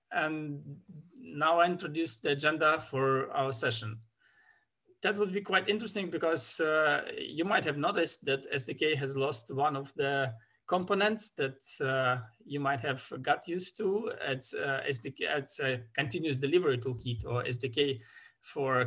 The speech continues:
continuous delivery. But, uh, we haven't actually lost it. It just become, became more powerful, but in a different way. And today, uh, Florian, uh, who is often speaker for the Cloud S D K in different conferences,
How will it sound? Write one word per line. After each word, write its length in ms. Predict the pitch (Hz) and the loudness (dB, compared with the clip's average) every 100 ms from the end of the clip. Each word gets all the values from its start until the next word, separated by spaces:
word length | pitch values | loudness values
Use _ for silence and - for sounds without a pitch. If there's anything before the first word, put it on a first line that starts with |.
| 113 | -2
continuous 440 | 139 123 139 123 | -4 -2 0 -2
delivery. 540 | 120 123 139 120 113 113 - - _ _ _ _ _ _ _ _ _ - | -2 0 2 4 2 2 -2 -12 _ _ _ _ _ _ _ _ _ 4
But, 460 | 208 240 240 - | 8 8 6 -4
uh, 300 | 220 208 202 185 | 2 6 6 4
we 280 | 202 196 | 0 0
haven't 320 | 175 196 202 190 | 2 2 0 -2
actually 320 | 180 170 175 147 | -4 -2 -2 0
lost 340 | 160 - - | 0 0 -2
it. 120 | 117 | -4
It 160 | 110 139 | -4 -2
just 220 | 151 151 | -2 0
become, 520 | 139 151 156 147 - | 0 0 -2 -4 -8
became 320 | 139 170 156 | -4 -2 0
more 80 | 147 | -2
powerful, 440 | 117 151 185 185 156 | 2 2 2 -4 -4
but 220 | 135 143 | -2 -2
in 80 | 139 | -4
a 80 | |
different 400 | 135 135 143 135 | -4 -4 -2 0
way. 280 | 131 165 226 _ _ _ _ | 2 2 0 _ _ _ _
And 220 | 139 143 117 | -2 -2 -2
today, 480 | 143 147 170 170 | 2 6 6 4
uh, 440 | 151 147 139 143 131 | 2 2 2 4 2
Florian, 640 | - 143 147 151 156 156 | 0 2 4 4 2 -2
uh, 400 | - 143 147 139 - | -2 0 0 -2 -2
who 80 | 147 | 0
is 220 | 135 135 - | 2 0 0
often 240 | 170 190 | 0 2
speaker 520 | - - 185 190 180 | 0 0 0 4 4
for 480 | 185 - 170 165 165 | 2 -2 2 4 4
the 320 | 160 156 156 - | 4 2 0 0
Cloud 280 | 160 160 160 | 0 0 0
S 120 | 147 | -4
D 100 | 147 | -4
K 360 | 156 151 143 139 | 2 4 4 2
in 100 | 135 | -2
different 340 | 135 135 117 | -4 -6 -4
conferences, 880 | 156 147 131 143 135 139 131 - | -4 -4 0 0 2 0 0 0